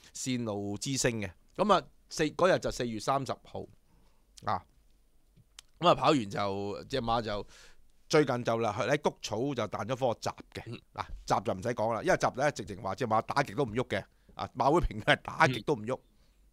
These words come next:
Speaker 1: 啊，直路力插，冇進展嘅，唔，唔緊要啊，跟住又俾阿巴度騎啦。咁呢隻馬今季兩面嘅，啊，不過當日蘇兆輝主理啦，係嘛？呢隻馬呢，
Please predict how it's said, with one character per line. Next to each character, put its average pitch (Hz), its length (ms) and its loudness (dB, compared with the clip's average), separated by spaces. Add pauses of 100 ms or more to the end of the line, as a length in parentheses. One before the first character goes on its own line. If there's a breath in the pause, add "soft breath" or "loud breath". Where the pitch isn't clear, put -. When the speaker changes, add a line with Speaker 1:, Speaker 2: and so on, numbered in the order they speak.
(140)
Speaker 1:
啊， 123 420 0
直 147 200 -4
路 131 240 0
力 123 140 -4
插， 131 220 4 (640)
冇 120 220 -2
進 135 180 0
展 117 300 -8
嘅， - 220 -18
唔， 104 80 -8
唔 107 140 -8
緊 135 120 2
要 131 140 4
啊， - 20 -8
跟 160 160 0
住 127 60 2
又 110 80 0
俾 131 80 -2
阿 127 60 2
巴 131 300 4
度 98 240 -6
騎 90 120 -18
啦。 - 160 -12 (300 soft breath)
咁 - 80 -4
呢 247 120 2
隻 220 100 6
馬 165 140 4
今 196 160 -2
季 156 80 4
兩 110 260 0
面 143 200 -4
嘅， 107 140 -8 (400)
啊， 101 140 -4 (120)
不 190 100 4
過 - 20 6
當 180 160 6
日 135 40 6
蘇 151 200 0
兆 117 120 -2
輝 131 120 2
主 113 120 -6
理 110 120 -2
啦， 107 180 2
係 - 20 -8
嘛？ 98 180 -4 (300 loud breath)
呢 247 80 0
隻 226 80 8
馬 156 240 8
呢， 185 120 8